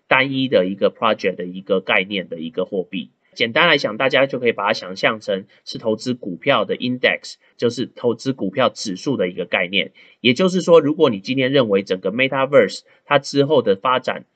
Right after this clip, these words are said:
将会是非常非常好的话，与其你用有限的资金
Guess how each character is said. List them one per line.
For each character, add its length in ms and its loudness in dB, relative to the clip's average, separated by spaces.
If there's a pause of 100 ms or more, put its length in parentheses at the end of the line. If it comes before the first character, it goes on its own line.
(120)
将 200 0
会 140 2
是 160 -8
非 160 -2
常 160 -4
非 140 2
常 180 -8
好 260 -6
的 120 -4
话， 340 2 (220)
与 140 0
其 180 0
你 100 2
用 220 2
有 120 0
限 200 -2
的 80 -4
资 200 -8
金 340 -6